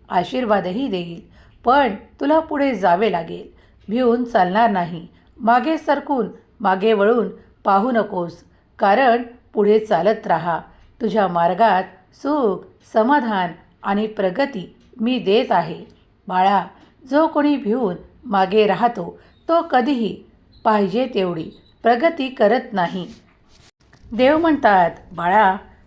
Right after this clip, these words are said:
खूप काही भूतकाळात राहू नकोस. काल तुझ्यासोबत काय घडून गेले आहे, यात लक्ष जास्त देऊ नको, तर उद्या तुला तुझ्या आयुष्यात काय घडवायचे आहे, काय प्राप्त करायचे आहे, काय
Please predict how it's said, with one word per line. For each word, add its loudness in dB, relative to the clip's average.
खूप 0
काही 2
भूतकाळात 2
राहू 2
नकोस. -8
काल 4
तुझ्यासोबत -2
काय 4
घडून -4
गेले -2
आहे, -2
यात 2
लक्ष 0
जास्त 0
देऊ 2
नको, -6
तर 4
उद्या 0
तुला 4
तुझ्या -2
आयुष्यात -4
काय 4
घडवायचे -2
आहे, -6
काय 4
प्राप्त 0
करायचे -2
आहे, -4
काय 2